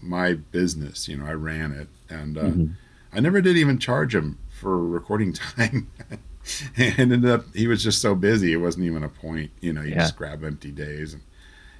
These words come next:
Speaker 1: and, uh, we, we built a wall to separate the main room and, and put the gear in there, bought a Mackie thirty-two-by-eight, like you
Speaker 2: Yeah.
Speaker 1: mentioned earlier.
Speaker 2: Yeah.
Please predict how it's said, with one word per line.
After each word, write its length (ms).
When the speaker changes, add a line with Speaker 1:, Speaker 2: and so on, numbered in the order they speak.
Speaker 1:
and, 360
uh, 260
we, 160
we 120
built 340
a 40
wall 440
to 80
separate 480
the 40
main 280
room 400
and, 160
and 260
put 160
the 80
gear 300
in 80
there, 100
bought 220
a 40
Mackie 380
thirty-two-by-eight, 1040
like 200
you 60
Speaker 2:
Yeah. 220
Speaker 1:
mentioned 220
earlier. 320
Speaker 2:
Yeah. 260